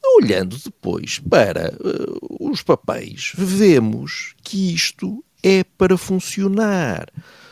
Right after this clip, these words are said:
durante o primeiro trimestre de dois mil e vinte e três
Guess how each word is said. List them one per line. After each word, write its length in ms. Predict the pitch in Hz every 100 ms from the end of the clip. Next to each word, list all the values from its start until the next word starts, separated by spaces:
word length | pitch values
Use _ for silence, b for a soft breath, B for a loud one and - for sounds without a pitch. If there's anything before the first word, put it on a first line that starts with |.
| B -
durante 400 | 143 160 156 160
o 40 |
primeiro 460 | 165 160 165 170 165
trimestre 880 | 180 170 180 190 156 110 - - 90
de 220 | 120 147
dois 320 | 156 147 131
mil 300 | 101 90 92
e 120 | 127
vinte 380 | 107 95 80 131
e 60 | 135
três 880 | - 87 82 78 76 104 - -